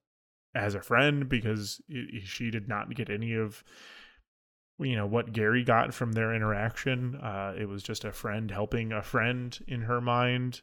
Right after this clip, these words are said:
Uh, Rick's obviously happy to see his best friend 'cause he has no idea what has gone on, uh,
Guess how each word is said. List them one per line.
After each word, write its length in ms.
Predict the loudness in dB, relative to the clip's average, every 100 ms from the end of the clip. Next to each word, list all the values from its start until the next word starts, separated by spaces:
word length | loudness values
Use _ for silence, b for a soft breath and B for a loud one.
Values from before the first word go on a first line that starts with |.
| -6
Uh, 260 | -2 0 2
Rick's 340 | 2 2 0
obviously 680 | 4 4 6 4 6 4 2 B B B
happy 340 | 2 4 4 2
to 140 | 2
see 460 | 2 2 2 0 -4 _ _ _ _ _ _
his 260 | 8 8 8
best 300 | 8 6 6
friend 480 | 6 8 6 4 0
'cause 160 | -2 2
he 160 | 6
has 220 | 8 8 6
no 180 | 4
idea 340 | 4 4 4 4
what 160 | 4 2
has 120 | 2
gone 260 | 4 4 4
on, 560 | 4 4 4 2 -4 -4
uh, 380 | -2 0 0